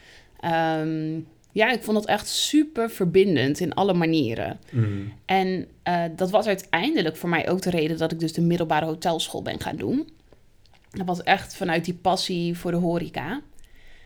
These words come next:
Speaker 1: En toen heb ik, eh, vier jaar lang de middelbare hotelschool gedaan. Nou, dat, dat, ja, dat heeft dan meteen, eh, vrij weinig te maken met wat ik zo leuk vond aan werken in een restaurant. Want, hè, toen kwamen <laughs> natuurlijk alle theoretische vakken enzovoort erbij.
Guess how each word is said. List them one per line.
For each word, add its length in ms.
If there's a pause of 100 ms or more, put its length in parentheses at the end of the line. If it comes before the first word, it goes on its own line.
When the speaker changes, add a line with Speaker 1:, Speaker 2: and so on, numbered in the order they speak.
(200)
Speaker 1:
En 160
toen 160
heb 220
ik, 180
eh, 240 (120)
vier 200
jaar 160
lang 220
de 80
middelbare 420
hotelschool 600
gedaan. 520
Nou, 200
dat, 160 (100)
dat, 280 (220)
ja, 320
dat 280 (140)
heeft 260
dan 200
meteen, 480
eh, 180
vrij 300
weinig 300
te 160
maken 300
met 120
wat 220
ik 160
zo 160
leuk 300
vond 300
aan 140
werken 320
in 80
een 100
restaurant. 600
Want, 320
hè, 260
toen 140
kwamen 320
<laughs> 40
natuurlijk 340
alle 180
theoretische 680
vakken 380
enzovoort 580
erbij. 420